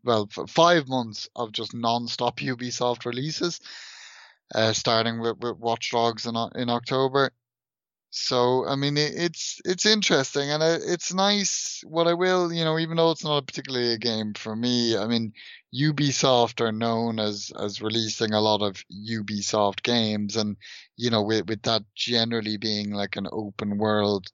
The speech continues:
tick box game, um, you know, outside of obviously their, their shooters like Rainbow Six on top. Um, but I, I think between this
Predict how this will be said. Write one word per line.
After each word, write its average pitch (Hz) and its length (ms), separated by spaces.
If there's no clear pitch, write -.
tick - 300
box - 400
game, 98 500
um, 110 540
you 113 140
know, 107 160
outside 104 560
of 98 200
obviously 101 420
their, 92 340
their 92 140
shooters 101 580
like 92 180
Rainbow 98 360
Six - 360
on 92 160
top. 107 440
Um, 117 360
but 123 160
I, 127 300
I - 20
think 123 240
between 160 500
this 135 640